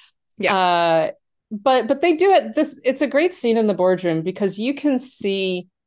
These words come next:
Speaker 2: her manipulating and her kind of doing what we have seen her do numerous times throughout the film.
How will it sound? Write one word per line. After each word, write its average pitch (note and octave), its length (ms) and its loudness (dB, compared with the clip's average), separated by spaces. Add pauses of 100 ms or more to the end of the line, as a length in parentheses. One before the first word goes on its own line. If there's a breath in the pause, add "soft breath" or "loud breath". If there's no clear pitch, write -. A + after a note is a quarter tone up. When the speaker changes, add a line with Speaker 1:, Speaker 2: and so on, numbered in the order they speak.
(560)
Speaker 2:
her C#4 420 4
manipulating G3 760 2
and E3 100 -2
her G3 120 -2
kind G3+ 220 -2
of E3+ 140 -2
doing F3+ 400 2
what E3 260 0
we F3 120 -2
have D#3+ 120 0
seen F3+ 300 -2
her F3 100 -2
do E3 180 -4
numerous D#3+ 480 -2
times D3 320 -6
throughout C#3 240 -4
the C3+ 80 -14
film. C#3 400 -4